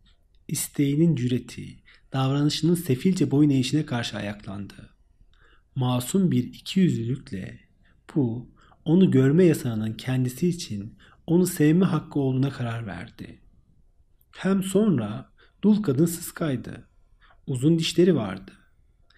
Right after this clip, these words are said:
Her mevsimde omzuna sivri uçları kürek kemiklerinin arasından uzanan kara bir atkı alırdı.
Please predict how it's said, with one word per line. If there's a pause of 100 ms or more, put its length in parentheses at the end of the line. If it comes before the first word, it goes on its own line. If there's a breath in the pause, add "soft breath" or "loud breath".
(180 soft breath)
Her
mevsimde (340 soft breath)
omzuna
sivri
uçları
kürek
kemiklerinin (440)
arasından
uzanan
kara
bir
atkı
alırdı.